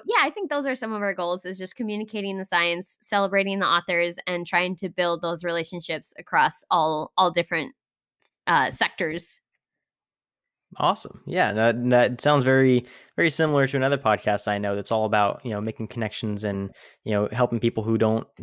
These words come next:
Speaker 2: who don't always, uh, understand each other, have better conversations and stuff. <laughs> Um, so have you seen a lot of, you know, in, in, in your years of, of doing this podcast, have you seen a lot of success with, you know, being able to make those connections and help people realize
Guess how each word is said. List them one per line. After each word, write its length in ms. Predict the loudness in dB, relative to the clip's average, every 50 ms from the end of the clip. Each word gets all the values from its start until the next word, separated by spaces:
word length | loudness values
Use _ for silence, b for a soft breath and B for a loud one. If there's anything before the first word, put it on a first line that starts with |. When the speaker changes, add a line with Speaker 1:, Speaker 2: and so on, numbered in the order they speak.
| -4 -2
Speaker 2:
who 80 | 0
don't 200 | 2 2 4 4
always, 440 | 4 4 4 4 4 4 2 2 4
uh, 460 | 4 6 6 6 6 4 2 -2 -4 -4 -2
understand 420 | 0 0 0 0 0 2 2 2 2
each 140 | 2 0 0
other, 260 | 2 2 2 2 2
have 220 | 2 0 0 0 2
better 200 | 2 2 2 2
conversations 720 | 2 0 0 0 0 2 2 2 2 0 -4 -4 -4 -4
and 100 | -6 -4
stuff. 340 | -2 2 2 2 2 0 _
<laughs> 60 | B B B B B B B B B -6 -2 0
Um, 400 | 2 2 2 2 2 -2 -4 -8 b b b b b b
so 240 | b 2 4 4 4
have 180 | 4 2 2 2
you 140 | 2 2
seen 320 | 2 0 0 0 2 2 2
a 60 | 2
lot 200 | 4 4 4 6
of, 400 | 6 6 6 4 2 0 -6 -6
you 80 | -2 0
know, 400 | 2 4 4 4 2 0 -4 -10 _ _ _ _ _ _ _ -4
in, 140 | -2 0 0
in, 240 | 2 0 0 0 0
in 160 | 0 0 2
your 140 | 4 4 4
years 400 | 4 4 4 4 4 4 4 2
of, 200 | 2 2 0 0
of 140 | 0 0
doing 200 | 2 2 2 2
this 100 | 2 0
podcast, 400 | 0 0 0 0 2 0 0 0
have 80 | 0 0
you 80 | 0 -2
seen 200 | -2 0 0 2
a 60 | 4
lot 180 | 4 4 2
of 60 | 2 -2
success 440 | -4 -6 -4 0 2 2 2 2 0
with, 280 | 0 0 0 -2 -6 -10 -8
you 80 | -4 -4
know, 80 | -4 -4
being 260 | -2 0 2 2 2
able 120 | 2 2 2
to 60 | 2
make 280 | 2 2 0 0 2
those 180 | 2 2 2 2
connections 460 | 0 -2 -2 -2 -2 -2 -4 -4 -4
and 80 | -4 -4
help 160 | -4 -2 -2
people 260 | -2 0 2 2 2
realize 500 | 2 4 4 6 6 6 4 4 2 -2